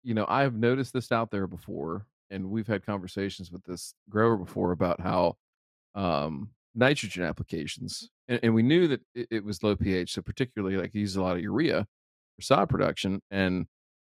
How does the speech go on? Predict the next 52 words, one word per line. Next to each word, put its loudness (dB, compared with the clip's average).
you 4
know, 8
I 4
mean, 4
you 6
have 6
a 2
pretty 6
good 6
sense 2
of, -4
like, 2
hey, 4
if -2
I 8
apply 6
urea 4
at 0
X -10
rate, -2
you -10
know, -6
quarter 6
pound, -4
half -2
pound, -4
whatever, -2
on 4
Kentucky 4
bluegrass, 4
for -6
example, -8
I 6
should 0
get 0
X -10
response. -4
And 2
I'm 6
telling 6
you, 6
this 4
is -2
like 2
when 2
you 2
push 2
the 2
accelerator 4
to -2
the -4
floor 2